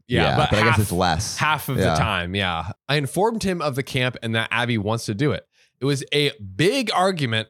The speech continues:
Speaker 1: that he circled around to her weight. He accused me of sending her to <laughs> fat camp. So,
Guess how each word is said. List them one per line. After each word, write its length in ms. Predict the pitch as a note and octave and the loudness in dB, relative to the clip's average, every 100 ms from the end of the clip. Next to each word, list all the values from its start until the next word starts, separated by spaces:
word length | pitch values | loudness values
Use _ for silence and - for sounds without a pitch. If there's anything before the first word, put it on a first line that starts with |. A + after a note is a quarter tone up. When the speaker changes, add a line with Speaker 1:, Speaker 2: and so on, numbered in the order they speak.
| - | -4
Speaker 1:
that 180 | C3+ B2 | -4 0
he 120 | C#3+ | -2
circled 580 | - F#3 G#3+ F3 C3+ B2 | 0 0 0 0 -2 0
around 400 | A#2 A2+ A#2 A2+ - | 0 0 0 -2 -4
to 100 | C3+ | -2
her 140 | A2+ | 0
weight. 280 | G2+ C#3 - _ _ _ _ - | 0 0 -2 _ _ _ _ -2
He 160 | E3 | 0
accused 540 | D#3+ - G3 A3+ A#3 G3 | 0 0 2 2 0 0
me 240 | G#3 A3 | 2 2
of 200 | D#3+ D#3 | 0 0
sending 400 | - E3+ F#3+ G#3+ | 0 0 2 0
her 320 | D#3+ F3+ F3+ - - | 2 2 0 -2 -2
to 100 | D3+ | 0
<laughs> 0 | |
fat 380 | - - - | 2 2 0
camp. 540 | - - A#2+ - G2 - G#3+ - - - _ _ _ - A3+ F3+ D3+ C#3 | 0 2 2 0 -2 -2 -4 -2 -6 -8 _ _ _ -6 -2 0 -2 -2
So, 500 | - E3 E3+ G3 | 0 4 4 4